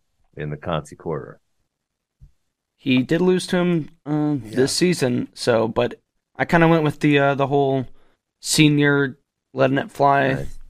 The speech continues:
Speaker 2: uh, on the backside ordeal. Maybe Henson gets a little sad on the backside, but on the rise up, that's
Speaker 1: <laughs>
Speaker 2: kind of the, uh
Speaker 1: A little, a little sad back there. That Saturday morning session is always pretty sad.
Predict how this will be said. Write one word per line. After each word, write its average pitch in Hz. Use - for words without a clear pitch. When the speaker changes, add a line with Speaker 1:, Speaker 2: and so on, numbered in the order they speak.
Speaker 2:
uh, -
on 127
the 127
backside 131
ordeal. 131
Maybe 127
Henson 131
gets -
a 127
little 117
sad 117
on 117
the 117
backside, 117
but 117
on 113
the -
rise -
up, 143
that's 185
Speaker 1:
<laughs> -
Speaker 2:
kind 185
of 156
the, 143
uh 127
Speaker 1:
A 120
little, 135
a 107
little 143
sad 92
back 90
there. 101
That 120
Saturday 156
morning 131
session 104
is 90
always 87
pretty 64
sad. -